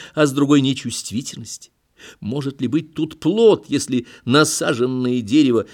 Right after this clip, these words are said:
лишается благодетельного дождя и питающей росы? А если плод, когда и будет, то будет он точь, невзрачен и скорому подвержен тлению. Не уязвлять друг друга.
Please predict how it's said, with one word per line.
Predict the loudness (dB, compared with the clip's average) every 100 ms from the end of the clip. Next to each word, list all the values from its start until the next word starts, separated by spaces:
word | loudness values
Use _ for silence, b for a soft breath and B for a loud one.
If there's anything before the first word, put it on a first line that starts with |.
| B
лишается | -2 -2 0 0 0 0 -4 -4
благодетельного | -2 -2 0 -2 -2 -2 -2
дождя | -2 -4 -4 -4 0 2
и | 0 -4
питающей | -10 -6 -6 -6 -8 -6 -6
росы? | -6 -10 -12 -12 -14 _ _ _ _ _ _ _ B B
А | -2
если | 2 0 0 -6
плод, | 2 6 6 6
когда | 2 0 0 2
и | 0 0 -4 -4 -6
будет, | -6 -4 -4 -6 -8 _ _ -6
то | 0 0 0 -2 -8 _ _ _ _ -12
будет | -8 -6 -4
он | -6
точь, | -6 -6 -2 -2 -4 -14 -14
невзрачен | -12 -8 -8 -8 -4 -6 -6 -12 -14 _ _ _ _ -16
и | -14
скорому | -12 -12 0 0 0 -4
подвержен | -8 -6 -6 -8
тлению. | -12 -10 -8 -8 -14 _ _ _ _ _ _ _ _ _ _ _ -12
Не | -4
уязвлять | -4 -4 -4 -2 0 0
друг | -2 -8
друга. | -4 -6 -6